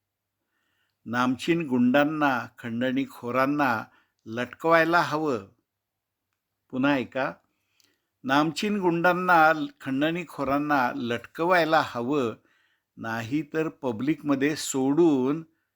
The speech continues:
फटकवायला हवं. मंडळी, ही होती आजची माझी वात्रटिका. नेहमीप्रमाणे लाईक करा, मित्रांना इतर ग्रुप्सवर शेअर करा आणि सगळ्यांना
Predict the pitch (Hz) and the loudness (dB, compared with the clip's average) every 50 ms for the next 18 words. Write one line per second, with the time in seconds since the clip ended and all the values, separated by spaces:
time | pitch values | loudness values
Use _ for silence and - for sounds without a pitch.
0 | _ _ _ _ _ - 120 - - - - 151 151 156 147 143 135 151 143 131 | _ _ _ _ _ -14 -14 -14 -14 -8 -4 0 2 4 4 4 4 2 0 0
1 | 131 135 135 139 135 123 110 101 87 - _ _ _ _ _ _ _ _ _ _ | 0 -2 -2 -2 -2 -4 -4 -6 -10 -14 _ _ _ _ _ _ _ _ _ _
2 | _ _ _ _ _ _ _ _ _ _ _ _ _ _ _ _ _ _ _ _ | _ _ _ _ _ _ _ _ _ _ _ _ _ _ _ _ _ _ _ _
3 | _ _ _ _ _ 131 135 143 147 156 156 160 160 147 - - 160 165 156 139 | _ _ _ _ _ -8 -6 -4 -2 0 0 0 -2 -4 -4 -4 -4 -2 -2 -4
4 | 120 - 143 135 123 120 - - - 123 123 123 123 104 - - 127 123 123 123 | -4 -6 -4 -4 -4 -6 -8 -12 -10 -8 -6 -6 -6 -8 -10 -8 -8 -6 -6 -8
5 | - - 123 113 107 95 - 127 120 107 117 117 - - 117 117 123 127 - - | -10 -12 -12 -12 -12 -12 -10 -10 -10 -10 -10 -10 -6 -6 -6 -6 -6 -10 -16 -20
6 | - _ _ _ _ _ _ _ _ _ _ _ _ _ _ _ - 127 123 131 | -20 _ _ _ _ _ _ _ _ _ _ _ _ _ _ _ -8 -4 -2 0
7 | 135 151 151 139 139 143 139 135 135 135 135 135 135 135 135 131 120 104 113 123 | 0 0 -2 0 2 2 2 4 4 4 4 4 2 2 2 0 -2 -4 -4 -6
8 | 123 _ - 139 135 131 135 131 131 139 135 127 120 110 107 107 - 120 117 120 | -8 _ -4 -2 0 0 2 0 0 -2 -6 -8 -10 -10 -12 -10 -8 -6 -4 -2
9 | 120 117 120 120 120 117 110 107 - 120 104 101 98 101 113 143 135 - - - | -2 -2 -2 -2 -2 -4 -6 -6 -8 -10 -10 -10 -8 -6 -6 -6 -6 -6 -8 -6
10 | 135 127 123 127 127 - - - 117 117 123 123 120 - - 117 117 117 117 117 | -4 -2 -2 -4 -4 -8 -8 -6 -4 -4 -4 -4 -6 -8 -6 -4 -2 -2 -2 -2
11 | 120 - _ _ _ _ _ _ _ - 123 123 123 123 - - 104 98 113 120 | -4 -8 _ _ _ _ _ _ _ -6 -4 -4 -4 -4 -6 -8 -8 -4 0 0
12 | 123 131 147 156 160 156 139 120 117 143 | 0 2 2 2 4 4 4 2 0 -2